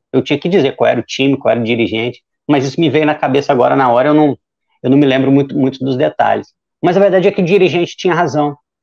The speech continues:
E ele foi capaz de enxergar algo que talvez nem o Jorge Jesus enxergasse naquela época, que ele já era um técnico.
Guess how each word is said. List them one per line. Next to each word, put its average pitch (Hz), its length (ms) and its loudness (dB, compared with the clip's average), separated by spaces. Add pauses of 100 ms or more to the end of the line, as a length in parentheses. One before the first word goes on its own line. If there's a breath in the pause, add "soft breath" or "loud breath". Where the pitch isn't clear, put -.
(180)
E - 80 2
ele 175 140 2
foi 190 180 0
capaz 185 600 0
de 151 100 0
enxergar 151 580 0
algo 147 420 2 (200)
que 185 60 -8
talvez 180 480 0
nem 226 220 4
o 214 80 4
Jorge 185 280 2
Jesus 160 400 0
enxergasse 143 600 -2
naquela 151 280 2
época, - 300 0 (240)
que - 80 0
ele 156 140 2
já 175 200 2
era 185 180 2
um 175 80 2
técnico. - 440 -4